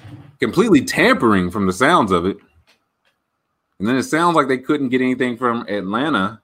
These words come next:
I don't, the way I've heard it, it's like you couldn't get anything from Atlanta because the way the thing with the Bucks ended out. And it's like, so you mean, uh, you mean they couldn't get nothing though?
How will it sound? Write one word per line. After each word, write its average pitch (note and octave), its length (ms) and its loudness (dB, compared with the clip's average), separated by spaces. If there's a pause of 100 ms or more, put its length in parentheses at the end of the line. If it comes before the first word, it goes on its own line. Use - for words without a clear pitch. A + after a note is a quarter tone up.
(1000)
I B3 80 6
don't, A#3 300 0
the D#3 40 4
way B3 140 4
I've A#3 140 2
heard F#3+ 240 2
it, C3 40 -2
it's C#3 120 -6
like C3 120 -2
you B2+ 120 -4
couldn't C3+ 220 -6
get B2+ 100 0
anything A#2+ 260 -4
from A2 160 -6
Atlanta G2+ 380 -6
because F2+ 340 -6
the F2+ 80 -6
way F2+ 220 0
the E2+ 100 -6
thing F2 220 -6
with D#2+ 100 -12
the E2 60 -10
Bucks F2 400 -6
ended D2+ 280 -12
out. D2+ 260 -6
And D2+ 100 -12
it's F#2 100 -12
like, E2 180 -4
so - 120 -4
you D3+ 140 0
mean, F3 220 0
uh, D#3 140 0
you E3+ 140 0
mean F#3+ 100 4
they E3 100 2
couldn't - 220 0
get - 140 2
nothing A#2+ 560 -2
though? D3 360 -2